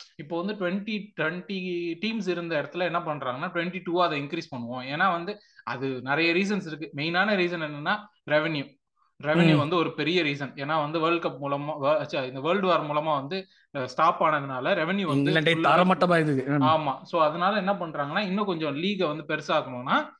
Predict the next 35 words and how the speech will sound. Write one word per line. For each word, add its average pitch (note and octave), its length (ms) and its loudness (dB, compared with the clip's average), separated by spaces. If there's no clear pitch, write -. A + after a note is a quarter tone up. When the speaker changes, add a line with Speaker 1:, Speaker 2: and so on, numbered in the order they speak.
Speaker 1:
நமக்கு D#3 240 -2
இன்னும் F3 180 0
கொஞ்சம் D3 220 -2
ரெவென்யூ D3 320 -2
வரும் A#2+ 420 -4
அப்படின்றதுனால C3+ 680 -4
வந்து C3 580 -6
அதை C#3 240 -2
வந்து D#3+ 340 -4
ட்வென்டில D#3 540 -4
இருந்து F3+ 80 -6
ட்வென்டி E3 260 -6
டூ E3 60 -4
டீம்ஸ் D3+ 380 -4
ஆக்குறாங்க. B2 300 -6
ஆனா F3 260 2
Speaker 2:
ஆ, D#3 80 6
Speaker 1:
இப்போ D#3 100 8
ரெண்டு D#3 240 6
Speaker 2:
அப்போ C4 120 8
Speaker 1:
டீம் C#4 80 10
Speaker 2:
விஜய் G#3+ 220 8
சொன்ன A3 260 6
மாதிரி G3+ 180 8
அந்த G3 120 8
முக்கியமான G3 380 6
விஷயம் F3+ 280 4
என்னன்னா, D#3+ 160 6
இப்ப E3+ 140 4
இத D3+ 200 8
மக்களை E3+ 320 6
இதை E3+ 120 8
நல்லா E3 300 10
ஞாபகம் F#3 300 8
வச்சுங்க. C#3+ 420 6